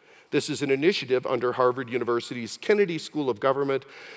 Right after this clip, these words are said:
that addresses human trafficking. I think we'd all say we're against human trafficking. Garber asked her,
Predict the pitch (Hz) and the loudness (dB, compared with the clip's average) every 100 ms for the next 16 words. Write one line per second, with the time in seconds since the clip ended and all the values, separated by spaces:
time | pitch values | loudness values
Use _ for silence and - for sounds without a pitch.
0 | - - 156 147 170 160 160 127 - 165 | -6 2 2 4 4 4 2 0 2 2
1 | 147 - 113 98 87 73 73 180 254 196 | 2 2 2 0 -6 -8 -2 0 0 4
2 | 180 151 156 147 135 123 113 113 - 123 | 6 6 4 2 2 2 0 -2 -4 -8
3 | 107 98 98 80 73 - 50 _ _ _ | -8 -6 -6 -6 -14 -18 -20 _ _ _
4 | _ _ _ _ _ _ _ _ _ _ | _ _ _ _ _ _ _ _ _ _
5 | _ _ _ _ _ 127 127 131 110 127 | _ _ _ _ _ 2 4 4 4 2
6 | - 135 | 0 -6